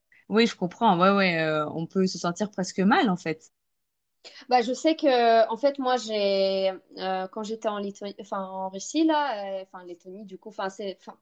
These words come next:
Speaker 2: pour moi, c'est la même, enfin, bon, on va dire,
Speaker 1: <laughs>
Speaker 2: c'est la même chose, parce que, euh, du coup, euh, il y a une amie à ma mère, du coup, elle a sa propre banya, en fait, euh, chez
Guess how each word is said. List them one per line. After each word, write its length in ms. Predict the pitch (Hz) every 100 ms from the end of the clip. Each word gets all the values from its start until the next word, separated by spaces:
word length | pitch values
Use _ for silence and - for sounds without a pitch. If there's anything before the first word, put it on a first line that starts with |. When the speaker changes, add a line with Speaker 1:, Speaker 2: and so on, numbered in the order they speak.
| 196
Speaker 2:
pour 100 | 262
moi, 80 | 320
c'est 120 | 311
la 100 | 247
même, 80 | 247
enfin, 380 | - - - - 233
bon, 140 | 220
on 40 |
va 140 | - 190
dire, 180 | 190 196 - 247 _ -
Speaker 1:
<laughs> 540 | 190 185 180 165 170
Speaker 2:
c'est 60 | 302
la 140 | 277
même 200 | 247 254 254
chose, 220 | - 349 440 - - - -
parce 180 | 302 -
que, 140 | -
euh, 1200 | 320 302 - _ - - 269 240 233 233 226 226 226 220 220 226 _ _ _ -
du 260 | 214 277
coup, 380 | 277 - 330 330
euh, 540 | - - 220 208 208 208 -
il 80 | 220
y 80 |
a 120 | 220 208
une 280 | 214 214 208 202 196 -
amie 240 | 226 254 269
à 60 |
ma 140 | 233 214
mère, 280 | 233 311 294
du 120 | 208
coup, 120 | -
elle 100 | 262
a 40 | 220
sa 160 | 220
propre 360 | 208 262 254 247
banya, 420 | 214 208 220 262
en 60 | 247
fait, 360 | - 233 -
euh, 500 | 214 190 185 180 180 180
chez 200 | -